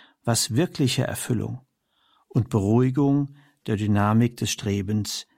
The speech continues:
ermöglicht. Hier deutet sich das Problem der Orientierungsunsicherheit an, das für das Leben nicht weniger Menschen in unserer Multi-Optionsgesellschaft charakteristisch ist.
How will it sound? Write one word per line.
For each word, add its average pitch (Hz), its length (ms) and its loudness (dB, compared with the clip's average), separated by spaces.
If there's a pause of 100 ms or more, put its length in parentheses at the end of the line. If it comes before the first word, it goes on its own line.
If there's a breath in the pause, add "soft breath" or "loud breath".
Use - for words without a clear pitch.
(140)
ermöglicht. - 680 -4 (1200 loud breath)
Hier 185 240 0
deutet 151 380 -2
sich 190 160 -2
das 151 180 -2
Problem 135 460 0
der 143 160 0
Orientierungsunsicherheit 120 1500 0
an, 156 320 2 (580 loud breath)
das 131 260 0
für 131 260 0
das 120 300 -2
Leben 135 340 2
nicht 156 240 -2
weniger 131 360 2
Menschen 110 540 2
in 120 140 -2
unserer 110 680 2 (180 loud breath)
Multi-Optionsgesellschaft 123 1800 -2 (320 loud breath)
charakteristisch 131 1000 -2
ist. - 320 -8